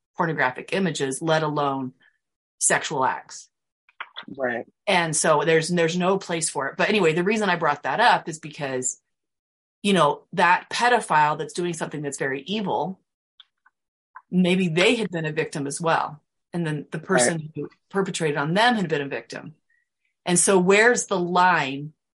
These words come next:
Speaker 1: you know, that we as humans, we look at someone's actions and we're like, "Okay, that's, that's hell qualification." But we don't know the whole story, but we can definitely say with the grace of, like, I don't know her story, we still get to say,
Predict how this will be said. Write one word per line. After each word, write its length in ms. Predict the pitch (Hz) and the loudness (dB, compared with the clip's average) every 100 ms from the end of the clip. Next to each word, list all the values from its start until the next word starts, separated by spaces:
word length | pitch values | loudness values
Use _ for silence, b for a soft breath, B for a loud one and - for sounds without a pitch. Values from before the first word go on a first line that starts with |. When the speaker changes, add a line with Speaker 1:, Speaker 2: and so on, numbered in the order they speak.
| - | -2
Speaker 1:
you 80 | |
know, 120 | 196 180 | 0 2
that 120 | 190 | 0
we 140 | 226 | 0
as 120 | 202 | 0
humans, 360 | - 233 208 170 | 0 -2 -2 0
we 80 | 175 | -2
look 260 | 170 180 | -2 -4
at 80 | 208 | -6
someone's 320 | - 160 151 - | -6 -6 -4 0
actions 500 | 170 180 - 160 156 | 2 2 0 -4 -4
and 80 | 151 | -2
we're 60 | |
like, 180 | 147 143 | -4 -4
"Okay, 380 | 156 165 143 139 _ | -4 0 -2 -2 _
that's, 500 | 180 170 165 - - _ | 0 2 0 -6 -8 _
that's 260 | 185 180 - | 0 2 0
hell 500 | - 170 151 147 139 | -4 -2 -2 -4 -8
qualification." 800 | - 156 131 - 143 123 117 - - _ _ _ _ _ _ _ | -4 -2 -2 -6 -12 -10 -10 -14 -20 _ _ _ _ _ _ _
But 300 | 165 143 - - _ _ _ | 0 0 -6 -20 _ _ _
we 280 | 185 208 240 | 0 4 6
don't 240 | 233 202 | 6 6
know 160 | 190 175 | 2 2
the 100 | 165 | 0
whole 220 | 151 160 | 0 0
story, 760 | - - 202 185 151 147 175 _ _ _ _ _ | 0 -2 2 2 2 -2 -10 _ _ _ _ _
but 140 | 202 196 | -2 0
we 100 | 208 | 2
can 180 | 196 | 0
definitely 460 | 185 185 180 185 165 | 2 2 0 -4 -2
say 540 | 156 165 156 147 147 - | 0 0 0 0 -4 -2
with 240 | 190 180 | -2 -2
the 120 | 196 | -4
grace 460 | 160 185 202 196 - | -2 0 2 2 -2
of, 80 | 165 | -2
like, 200 | 151 160 | -4 -2
I 80 | 165 | -4
don't 140 | 165 | -4
know 100 | 160 | -6
her 140 | 151 | -6
story, 400 | 143 - 185 160 | -8 -2 0 0
we 120 | 147 147 | -2 -4
still 220 | - 214 | 0 0
get 160 | 175 | 0
to 100 | 160 | -6
say, 240 | 160 151 | -6 -6